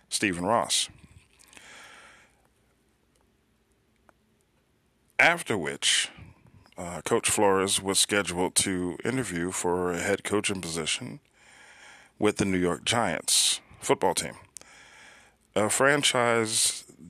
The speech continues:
that has been around since nineteen twenty-five. And as of this recording, is still the only franchise in the league that has never had an African-American coach.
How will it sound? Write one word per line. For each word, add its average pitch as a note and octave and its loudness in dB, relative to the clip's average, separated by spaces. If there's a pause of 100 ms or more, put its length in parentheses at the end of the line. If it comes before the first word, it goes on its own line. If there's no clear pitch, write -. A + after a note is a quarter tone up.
(100)
that G#2 2
has G#2 2
been G#2+ -2
around G2+ 0
since - -2
nineteen F#2+ -2
twenty-five. B2 -2 (1500)
And G#2 0 (280)
as A#2 2
of A2+ 0
this - 0
recording, G#2+ 0
is G2+ -2
still A#2 4
the F2+ -2
only A#2 2
franchise G#2 0
in A2 -4
the A#2+ -2
league G2+ -4 (1080)
that F2 2
has F2+ -2
never G2+ -2 (460)
had F#2 2
an F2+ -4
African-American E2+ -4
coach. - -2